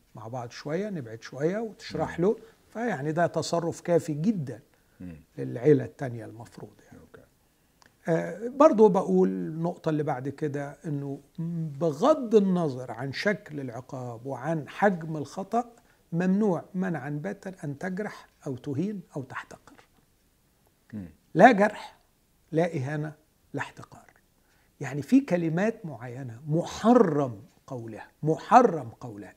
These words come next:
Speaker 1: "أنت غبي،
Speaker 2: مم.
Speaker 1: أنت فاشل، أنت بتكسفني دايمًا قدام الناس، أنت عرة، أنت، أنت". كل ما يجرح الطفل أو يهينه أو يحقره أمام نفسه، ممنوع منعا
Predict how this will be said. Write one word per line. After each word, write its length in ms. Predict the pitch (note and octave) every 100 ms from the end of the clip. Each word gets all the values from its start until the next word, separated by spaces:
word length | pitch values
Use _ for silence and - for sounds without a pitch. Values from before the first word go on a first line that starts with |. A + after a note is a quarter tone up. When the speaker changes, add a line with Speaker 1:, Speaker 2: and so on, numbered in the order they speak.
| D#3
Speaker 1:
"أنت 320 | C#3+ B2+ A#2+
غبي، 240 | G#2+ G#2+ - _ _ -
Speaker 2:
مم. 140 | F#2 E2
Speaker 1:
أنت 160 | D3+ C#3
فاشل، 440 | A#2+ B2 G#2 - - _ _ _ _ G#3
أنت 200 | G#3 A#3+
بتكسفني 680 | - - - A#3+ A#3+ D3+
دايمًا 340 | C3 C#3 B2+ B2 -
قدام 260 | A#2+ A#2 A#2+
الناس، 420 | A#2+ B2 A2+ - A3+
أنت 300 | A3+ F#3 D#3+
عرة، 400 | C3+ D3+ D3+ - A#3
أنت، 280 | A#3 D#3+
أنت". 280 | F3 F3+ F3+ _ _ _ _
كل 440 | - D#4+ D#4+ A3 F3
ما 220 | E3+ E3+
يجرح 680 | D#3+ G3 F#3 D#3+ C#3+ - -
الطفل 480 | - - C3+ - _ _ _ _ _ _ _
أو 240 | F#3 A3 F3+
يهينه 600 | E3 B2 D#3 C#3 G#2 F#2+ _ _ _ _ _ G3+
أو 340 | G#3+ A3 E3
يحقره 920 | D3+ D3+ - E3 - - A3+ F3+ C#3 -
أمام 380 | C#3+ E3 D#3 D3
نفسه، 360 | E3 - E3 E3+ - _
ممنوع 320 | D#3+ C3+ C3+ A#2+
منعا 300 | B2 G2+